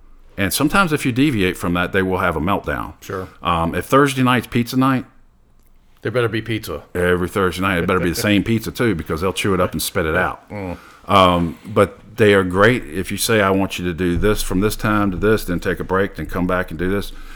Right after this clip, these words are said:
Speaker 1: they typically will not be late to work. They will adhere to whatever the rules, uh, are, and they need that structure. That's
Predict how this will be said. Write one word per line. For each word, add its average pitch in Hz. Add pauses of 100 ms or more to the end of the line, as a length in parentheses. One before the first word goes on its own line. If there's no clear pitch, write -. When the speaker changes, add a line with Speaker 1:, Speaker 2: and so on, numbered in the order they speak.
(340)
Speaker 1:
they 95 (120)
typically 170
will 110
not 104
be 123
late 120
to 151
work. 90 (340)
They 90
will 117
adhere 107
to 104
whatever 98
the 104
rules, 104 (440)
uh, 101 (200)
are, 113 (100)
and 95
they 101
need 107
that 85
structure. -
That's 101